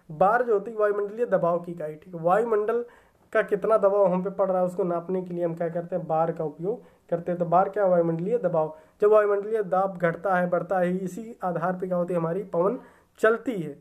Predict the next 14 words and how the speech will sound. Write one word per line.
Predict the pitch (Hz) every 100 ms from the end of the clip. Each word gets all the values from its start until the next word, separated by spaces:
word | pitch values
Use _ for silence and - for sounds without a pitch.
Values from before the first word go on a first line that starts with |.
| 147
जहाँ | 170 190
पे | 196
वायुमंडलीय | 185 180 175 180 175
दाब | 165 165
कम | 196
होता | 180 185 185
है, | 175 175 - _
ठीक | 226 190
है, | 175 - - _ _ -
जहाँ | 165 180
पे, | 185 196 180 190 -
तो | 190
वहाँ | 175 170 208
पे | 196 180